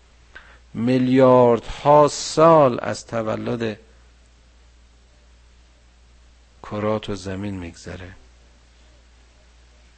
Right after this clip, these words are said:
دوران‌های زمین شناسی هر کدام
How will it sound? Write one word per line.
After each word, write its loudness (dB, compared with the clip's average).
دوران‌های 0
زمین -2
شناسی -6
هر 0
کدام -4